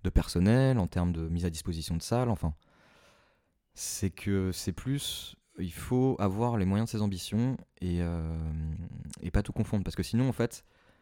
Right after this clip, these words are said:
le risque, c'est que ça devienne frustrant. Euh, c'est que ça devienne frustrant pour les agents, mais aussi pour les habitants. Euh, en se disant, «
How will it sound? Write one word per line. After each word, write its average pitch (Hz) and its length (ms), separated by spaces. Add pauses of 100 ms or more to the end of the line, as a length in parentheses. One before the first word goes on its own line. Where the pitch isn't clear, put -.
(420)
le 98 160
risque, 120 220
c'est 107 80
que - 60
ça 101 80
devienne 95 240
frustrant. - 420 (240)
Euh, 85 300
c'est 85 140
que - 60
ça 87 80
devienne 87 180
frustrant 120 420 (360)
pour 120 160
les 92 260
agents, 110 340
mais 98 120
aussi - 240
pour 101 240
les 85 160
habitants. 92 320 (800)
Euh, 90 40
en 85 80
se 80 60
disant, « 87 180